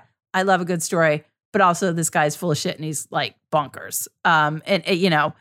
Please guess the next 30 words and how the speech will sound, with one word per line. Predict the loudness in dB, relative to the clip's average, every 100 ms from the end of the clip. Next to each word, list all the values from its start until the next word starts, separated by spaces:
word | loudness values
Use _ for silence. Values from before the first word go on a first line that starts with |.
| _ _ 0
but | 0 2
it | 2
was, | 4
like, | 2 0
crazy | 0 0 4 4
also | 4 4 4 4
how | 4
they | 2
found | 0 2 4 4
him | 2 2
and | 2
he | 2
just | 0 0
showed | 4 6
up | 6 2 -2 -2
and, | -2 -2 0
like, | 0 2
that | -2 -2
scene | -2 0 2
where | 2
he's | 0 0
describing | -4 -6 -6 2 4 4 2 2 0 -4 _ _ _ _
his | 0 0
first | 0 0 0 0
interaction | 0 2 2 2 0 0
with | 0 2
McAfee | 0 0 -4 -2 2
and | 2
he's | 2
like, | 2 0